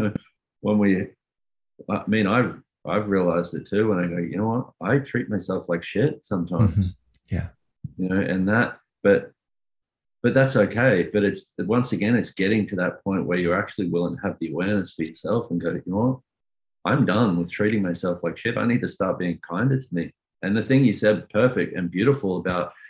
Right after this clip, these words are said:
Speaker 1: we can't love other people if we're not, if we don't choose that for us. If we don't love ourselves or care about ourselves, we can't have that caring for other people.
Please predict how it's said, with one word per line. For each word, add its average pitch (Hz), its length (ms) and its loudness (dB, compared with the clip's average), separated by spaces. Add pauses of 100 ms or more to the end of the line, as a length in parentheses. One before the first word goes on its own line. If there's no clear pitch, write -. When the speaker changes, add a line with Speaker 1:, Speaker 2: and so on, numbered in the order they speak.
(320)
Speaker 1:
we 107 160 0
can't 131 380 2 (360)
love 92 380 0
other 90 200 2
people 117 360 0
if 90 140 -2
we're 95 100 -2
not, 95 260 -4 (400)
if 98 120 -8
we 101 100 2
don't 110 220 2
choose 95 300 0
that 87 220 0
for 85 180 0
us. - 300 -2
If - 120 -10
we 101 80 0
don't 127 280 2 (320)
love 104 200 2
ourselves 98 560 0
or 85 100 -4
care 104 200 2
about 92 220 0
ourselves, - 460 0
we 90 120 -6
can't 110 340 -4
have 107 280 -2 (680)
that 82 160 -6
caring 95 400 2
for 92 180 -4
other 87 160 0
people. - 460 -6